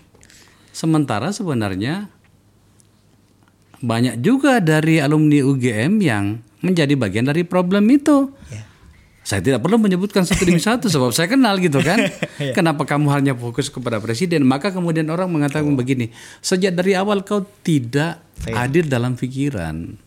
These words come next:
Speaker 2: Hmm.
Speaker 1: Itu sebenarnya gugatannya. Saya putar balik nih barang ini, gitu.
Speaker 2: <laughs>
Speaker 1: Apa jawabanmu?
Speaker 2: Pertama gini, Bang, mau bagaimanapun juga, eh,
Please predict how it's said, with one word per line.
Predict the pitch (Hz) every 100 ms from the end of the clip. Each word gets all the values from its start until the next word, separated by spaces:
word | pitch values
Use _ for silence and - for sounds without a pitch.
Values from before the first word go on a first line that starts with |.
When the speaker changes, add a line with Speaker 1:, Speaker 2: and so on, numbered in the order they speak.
| -
Speaker 2:
Hmm. | 104 101 85 - -
Speaker 1:
Itu | 165 156
sebenarnya | 220 185 175 156
gugatannya. | 127 131 127 107
Saya | 98 117
putar | - 127 107
balik | 135 160
nih | 147 117
barang | 113 110
ini, | 101
gitu. | 95 190 - 180 139
Speaker 2:
<laughs> | 170 143
Speaker 1:
Apa | 160
jawabanmu? | 143 127 117 110 104 117 - _ _ - -
Speaker 2:
Pertama | 139 175
gini, | 196 170
Bang, | 135 104
mau | 104 165
bagaimanapun | 156 160 156 156 160
juga, | 147 143 185 190 - _ -
eh, | 131 123 113